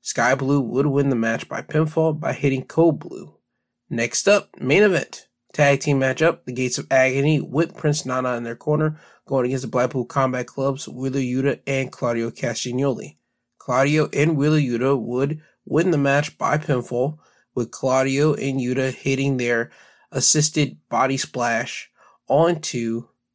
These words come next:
Khan for the win, and that's how A E W Rampage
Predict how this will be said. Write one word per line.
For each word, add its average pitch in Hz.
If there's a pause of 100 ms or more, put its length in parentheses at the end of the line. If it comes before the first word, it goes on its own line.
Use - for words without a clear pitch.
(320)
Khan 123 (180)
for 117
the 123
win, 143 (100)
and 131
that's 123
how 123
A 135
E 127
W 123
Rampage 123